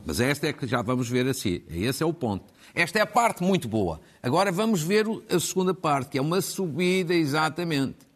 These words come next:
de vinte e dois para vinte e três. Um ponto e meio. E esta é que é a questão aqui. Inverteu-se uma tendência. Se isto for pontual durante um ano,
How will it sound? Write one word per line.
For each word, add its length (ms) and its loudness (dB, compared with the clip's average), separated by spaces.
de 100 2
vinte 240 2
e 60 0
dois 220 2
para 100 -2
vinte 220 -2
e 60 0
três. 300 -2
Um 180 4
ponto 640 0
e 80 2
meio. 420 0
E 80 4
esta 280 2
é 40 0
que 220 -4
é 320 0
a 100 -20
questão 480 0
aqui. 440 0
Inverteu-se 600 0
uma 120 0
tendência. 540 -2
Se 160 -2
isto 120 -2
for 140 2
pontual 580 2
durante 440 2
um 180 0
ano, 400 2